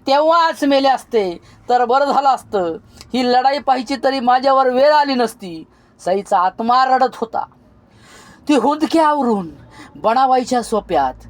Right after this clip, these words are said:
भिंतीला पाठ लावून बसली होती आणि एकटक नदीकडं पाहत राहत होती. बनाबाईशी काय बोलावं, कसं बोलावं, हा प्रश्न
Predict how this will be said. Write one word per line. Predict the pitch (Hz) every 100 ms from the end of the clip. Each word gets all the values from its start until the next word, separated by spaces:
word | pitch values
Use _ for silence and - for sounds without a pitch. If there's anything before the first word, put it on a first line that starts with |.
| - - 120
भिंतीला | - 214 214 247 233
पाठ | 202 - 185 202
लावून | 196 202
बसली | 202 196 214
होती | 175 - - _ _ _ - -
आणि | 160 175 160 127 113 - - - _
एकटक | 190 262 294 220 - 262 233
नदीकडं | 233 220 220 214
पाहत | 208 170 180 -
राहत | 127 113
होती. | 110 - - - - - - - -
बनाबाईशी | 160 180 165 151 131 - - -
काय | 175 190
बोलावं, | 190 156 123 110 - - - - - -
कसं | 247 - 302
बोलावं, | 302 285 269 226 156 - - - -
हा | - 202
प्रश्न | 196 220 214 185